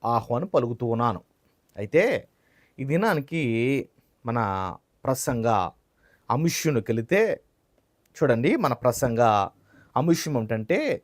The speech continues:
దేవుని యందు భక్తి కలుగునట వలన ఎటువంటి ప్రయోజనం కలుగుతుంది అని మనం నేర్చుకున్నాం. ఇందులో ఆరవదిగా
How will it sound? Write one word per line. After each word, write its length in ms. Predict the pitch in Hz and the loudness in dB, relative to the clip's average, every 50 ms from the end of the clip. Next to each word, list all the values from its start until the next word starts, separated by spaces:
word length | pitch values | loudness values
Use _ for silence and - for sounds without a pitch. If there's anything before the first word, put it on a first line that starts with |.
| _ _ _ _ _ _ _ - 127 | _ _ _ _ _ _ _ -16 -14
దేవుని 500 | 117 113 143 165 196 233 269 254 220 202 | -6 0 6 8 10 10 10 8 6 6
యందు 420 | 180 151 147 151 156 135 101 92 _ _ _ _ _ _ _ _ _ _ _ _ - | 4 4 4 4 2 2 2 0 _ _ _ _ _ _ _ _ _ _ _ _ -4
భక్తి 400 | 117 131 160 151 - - - 226 | 2 2 2 2 2 -2 -2 -2
కలుగునట 460 | 175 - - 151 151 147 143 135 135 | 0 2 2 2 2 2 -4 -4 -2
వలన 280 | 135 127 123 123 127 147 156 135 113 110 117 123 131 127 - _ _ _ _ _ _ _ _ _ 127 | 0 0 0 0 -2 -4 -4 -2 -2 -2 -2 -2 -4 -4 -8 _ _ _ _ _ _ _ _ _ -4
ఎటువంటి 680 | 151 170 185 208 185 156 139 123 120 165 214 240 226 - _ _ _ _ - | -4 -2 0 2 2 2 2 0 -2 -2 -2 -2 -4 -8 _ _ _ _ -2
ప్రయోజనం 520 | 143 135 135 139 143 143 135 - 143 160 - | 0 0 2 4 2 2 2 0 -2 -2 2
కలుగుతుంది 760 | - 165 139 135 135 131 - 127 117 117 135 135 123 104 - _ _ _ _ _ _ _ _ _ _ _ _ _ - | 2 4 4 4 2 0 0 0 2 4 4 4 4 2 0 _ _ _ _ _ _ _ _ _ _ _ _ _ -2
అని 100 | 175 180 | 0 2
మనం 180 | 165 170 175 | 4 4 4
నేర్చుకున్నాం. 540 | 180 147 135 - - - 131 127 131 120 98 _ _ _ _ _ _ _ _ _ - | 4 2 2 0 -2 -4 0 0 0 0 -2 _ _ _ _ _ _ _ _ _ -2
ఇందులో 640 | 233 269 262 233 165 139 143 151 165 170 156 - - _ _ _ _ _ _ _ _ - - | 0 4 8 10 10 12 12 12 10 10 8 6 2 _ _ _ _ _ _ _ _ -4 2
ఆరవదిగా 640 | 147 185 240 302 285 233 185 160 156 170 190 165 | 6 6 8 8 8 8 6 6 2 2 4 4